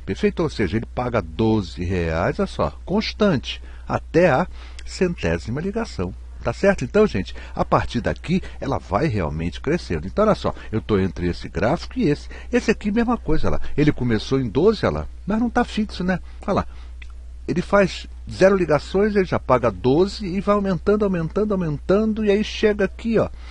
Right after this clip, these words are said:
na trigentésima, olha lá, olha lá o que acontece.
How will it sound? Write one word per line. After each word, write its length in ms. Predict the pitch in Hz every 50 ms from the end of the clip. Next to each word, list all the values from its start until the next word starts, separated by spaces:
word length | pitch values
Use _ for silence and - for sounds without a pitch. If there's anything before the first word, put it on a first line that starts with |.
| - - - - - -
na 140 | 127 131 123
trigentésima, 840 | - - 120 117 104 123 117 117 123 - 208 214 185 131 143 165 214
olha 60 | 233
lá, 100 | 208 165
olha 80 | 151 156
lá 120 | 143 - - - - - - -
o 20 | -
que 60 | 123
acontece. 480 | 117 - 101 90 - 82 65 64 -